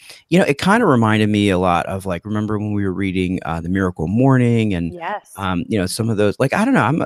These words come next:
Speaker 1: I, I love those books, I, those types of books, like, they get me motivated and stuff, and so it was, um, it's been really good, and, um, so my one thing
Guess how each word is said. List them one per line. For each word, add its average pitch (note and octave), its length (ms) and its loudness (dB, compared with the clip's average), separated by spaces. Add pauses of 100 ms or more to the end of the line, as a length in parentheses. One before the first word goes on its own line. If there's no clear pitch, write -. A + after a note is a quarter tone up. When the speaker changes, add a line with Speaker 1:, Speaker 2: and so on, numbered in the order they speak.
Speaker 1:
I, C3 280 -4
I D3 100 0
love C3 380 0
those F2+ 220 0
books, - 500 -4
I, F#2 180 -4 (340)
those G#2 160 -4
types F2+ 240 -4
of D2+ 100 -12
books, - 320 -6
like, E2 340 -6 (100)
they G2 120 -2
get G2 160 -2
me G#2 100 -2
motivated F#2+ 680 0
and F#2 180 -4
stuff, D#2 460 -2
and D2 240 -6 (420)
so F#2+ 380 0 (200)
it A#2+ 100 -2
was, B2+ 320 0
um, F#2 380 -2
it's - 140 -8
been C3 180 2
really A#2 240 0
good, G2 380 -2 (160)
and, E2+ 300 -8
um, - 360 -10 (360)
so C3 120 2
my A#2+ 220 4
one C3 300 2
thing G2+ 480 -4